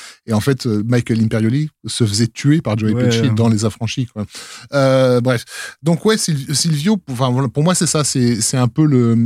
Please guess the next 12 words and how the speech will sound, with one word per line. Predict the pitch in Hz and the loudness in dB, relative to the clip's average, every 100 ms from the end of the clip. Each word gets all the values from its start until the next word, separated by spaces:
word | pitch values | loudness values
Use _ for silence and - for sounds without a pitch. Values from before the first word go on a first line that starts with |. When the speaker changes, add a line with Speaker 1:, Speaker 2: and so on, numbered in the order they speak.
| 117 117 135 | 2 0 0
Speaker 1:
le, | 120 110 107 101 98 90 78 78 | 2 2 2 2 -2 -4 -8 0
le | 131 | 0
caractère | 123 139 139 - 170 135 | 2 0 -2 -2 -2 0
un | 127 | 0
peu, | - 151 147 131 | -2 0 2 2
euh, | 110 107 - _ _ | 0 -2 -6 _ _
ridicule | 98 151 139 139 - 175 151 | -2 0 0 -2 0 2 2
de | 117 | 0
cette, | - 131 - | -2 -2 -4
de | 120 104 110 113 | -6 -6 -4 -4
cette, | - 117 - | -2 -6 -4
euh, | 113 107 104 104 101 101 110 82 65 | -2 0 0 0 -2 -4 -6 -8 -8